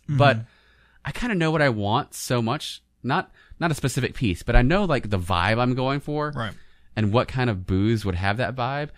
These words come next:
Speaker 2: that I can just go on a cursory walkthrough and be like, "Nope, nope, nope, nope,
Speaker 1: Mm-hmm.
Speaker 2: nope." They might have something. Nope, nope, nope. And then,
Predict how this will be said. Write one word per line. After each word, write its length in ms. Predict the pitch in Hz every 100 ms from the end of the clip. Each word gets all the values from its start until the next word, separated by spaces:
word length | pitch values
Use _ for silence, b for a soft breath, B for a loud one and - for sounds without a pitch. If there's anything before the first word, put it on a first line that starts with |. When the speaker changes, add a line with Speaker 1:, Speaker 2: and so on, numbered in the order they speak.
| b b
Speaker 2:
that 100 | -
I 60 | 127
can 140 | 151
just 120 | 156 -
go 140 | 139
on 80 | 123
a 60 | 101
cursory 560 | - 117 117 - 113
walkthrough 500 | 92 92 92 - 127
and 80 | 113
be 60 | 101
like, 240 | 92 -
"Nope, 340 | 78 87 92 -
nope, 360 | 78 87 92 -
nope, 400 | 82 85 90 - -
nope, 320 | 82 87 87
Speaker 1:
Mm-hmm. 120 | 143
Speaker 2:
nope." 220 | 87 90 110 120 B B _
They 220 | 87 90 131
might 180 | 123
have 160 | 101 87
something. 420 | 92 85 90 90 - b b b
Nope, 340 | 82 87 90 -
nope, 360 | 87 87 - 82
nope. 320 | 85 87 - _ _
And 160 | - 95
then, 200 | 87 85